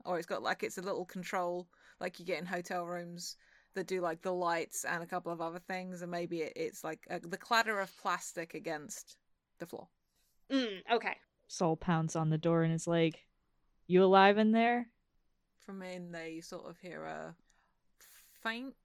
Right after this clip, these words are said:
Speaker 1: I suppose, I wanna say whine of distress, 'cause I think Max would rather eat a pillow than actually make a noise like
Speaker 3: <laughs>
Speaker 1: that voluntarily.
Speaker 3: Hmm.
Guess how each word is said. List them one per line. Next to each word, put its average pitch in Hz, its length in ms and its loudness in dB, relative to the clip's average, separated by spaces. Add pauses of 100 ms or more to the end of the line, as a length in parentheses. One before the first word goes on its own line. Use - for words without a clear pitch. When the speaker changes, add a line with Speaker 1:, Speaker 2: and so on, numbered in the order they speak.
(200)
Speaker 1:
I 202 60 -18
suppose, 185 240 -14
I 160 560 -20
wanna 247 80 -14
say 233 140 -2
whine 175 580 -2
of 202 180 -6
distress, 202 600 0
'cause 185 180 -16
I 185 120 -6
think 175 280 -12
Max 165 380 -10
would 180 140 -14
rather 160 340 -8 (160)
eat 180 200 -8 (180)
a 185 60 -16
pillow 196 640 -4
than 208 320 -10 (200)
actually 208 460 0
make 233 260 8
a 494 100 12
noise 349 260 8
like 240 180 -4
Speaker 3:
<laughs> - 20 -14
Speaker 1:
that 233 200 2
voluntarily. 233 880 4
Speaker 3:
Hmm. - 40 -20